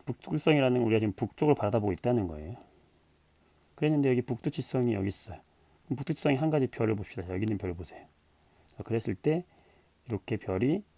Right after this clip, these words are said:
A점에서 B점으로 이동했다라고 볼 수 있겠죠. 왜냐하면, 음,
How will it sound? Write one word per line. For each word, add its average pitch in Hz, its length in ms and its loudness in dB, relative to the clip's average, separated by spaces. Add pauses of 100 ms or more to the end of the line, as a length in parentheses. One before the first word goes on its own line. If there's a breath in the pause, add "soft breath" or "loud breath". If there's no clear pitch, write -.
(800)
A점에서 123 880 2
B점으로 160 580 2
이동했다라고 127 580 0
볼 107 160 -4
수 - 140 -12
있겠죠. - 380 -14
왜냐하면, 135 640 2 (1120 loud breath)
음, 101 380 -6